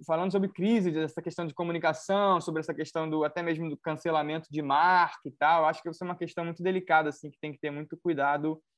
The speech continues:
É, e eu nem sei, nem saberia por onde começar. Teria que ter uma pauta, teria que estudar pra falar sobre isso. Mas,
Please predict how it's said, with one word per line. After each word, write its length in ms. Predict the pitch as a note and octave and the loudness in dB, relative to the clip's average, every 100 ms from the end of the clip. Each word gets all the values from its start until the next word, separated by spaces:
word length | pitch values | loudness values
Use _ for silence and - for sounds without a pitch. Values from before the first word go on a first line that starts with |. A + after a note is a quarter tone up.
| _ _ _ - | _ _ _ -4
É, 540 | C#3 C#3 C#3 C3+ C3+ | 0 2 2 0 0
e 100 | C3+ | 0
eu 80 | D3 | -2
nem 300 | D#3 E3+ G#3+ | 0 0 0
sei, 340 | G3+ - G3+ G3 F#2+ | -2 2 2 2 -6
nem 160 | D#3 F3+ | -2 -2
saberia 400 | G#3 F#3+ F3 F#3 | 2 4 4 4
por 140 | F#3 | 2
onde 120 | F3 | -4
começar. 360 | - F#3 F3 C#3+ | -2 -4 0 -2
Teria 180 | C#3+ C#3 | -2 -8
que 80 | - | -4
ter 80 | |
uma 140 | D3+ D3+ | -4 -2
pauta, 340 | - D3 C#3+ | 0 0 0
teria 180 | C#3 C#3 | -4 -6
que 60 | G#3 | -6
estudar 320 | D3+ C#3 C#3+ | -4 -2 -2
pra 300 | D3 C#3+ C#3+ _ _ _ _ _ _ - | -2 -2 -4 _ _ _ _ _ _ 4
falar 180 | D3+ D3+ | 6 6
sobre 300 | F3+ F#3+ F3 | 4 6 6
isso. 160 | - | 4
Mas, 360 | D3+ D3+ D3 | 2 2 2